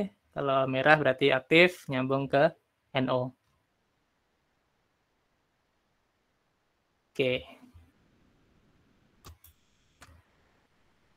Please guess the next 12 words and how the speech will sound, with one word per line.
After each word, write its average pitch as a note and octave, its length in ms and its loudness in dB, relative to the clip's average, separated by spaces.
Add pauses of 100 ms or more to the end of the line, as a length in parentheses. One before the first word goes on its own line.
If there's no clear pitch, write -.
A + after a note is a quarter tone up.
(140)
Oke, E3 160 6
terus F#3 320 2
untuk E3+ 320 6
wiringnya D#3+ 480 6
gimana? D#3 560 4 (400)
Nah, C#3 240 0
ini E3 80 0
kalau D#3+ 160 6
mau D#3+ 160 4
nyoba D3 320 6
lampu D3+ 320 6
langsung, F#3+ 720 6